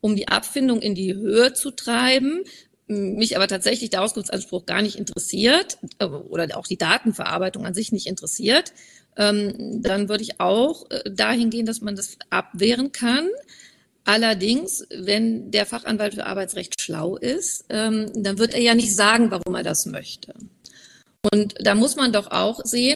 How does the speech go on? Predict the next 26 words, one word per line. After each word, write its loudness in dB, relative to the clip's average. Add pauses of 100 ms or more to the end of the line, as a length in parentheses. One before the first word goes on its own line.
aus -4
meiner 0
Sicht, -4
dass 0
natürlich, 0
wenn 2
man 4
sich, -2
ähm, -2 (100)
vergleicht 4
im -4
arbeitsrechtlichen -2
Verfahren -4
oder -2
eine -4
Abfindung -2 (500)
aushandelt, 4
dann 2
sollen 2
ja 4
damit 0
alle 2
gegenseitigen 0
Rechte -6
und -8
Pflichten, -2